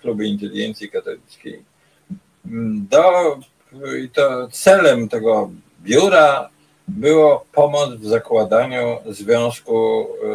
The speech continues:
e, zawodowego Solidarność. Jak wiadomo, ten związek powstawał w kilku fazach i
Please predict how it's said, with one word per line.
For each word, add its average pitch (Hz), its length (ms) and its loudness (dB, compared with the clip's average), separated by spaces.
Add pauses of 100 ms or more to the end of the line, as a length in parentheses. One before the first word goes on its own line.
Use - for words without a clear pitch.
e, 98 40 -16
zawodowego 101 920 -4
Solidarność. 107 840 -4
Jak 113 160 -10
wiadomo, 135 520 -2 (540)
ten 117 200 -2
związek 120 400 0
powstawał 110 600 -2
w - 100 -20
kilku 113 380 -8
fazach 180 520 0 (140)
i 135 320 -8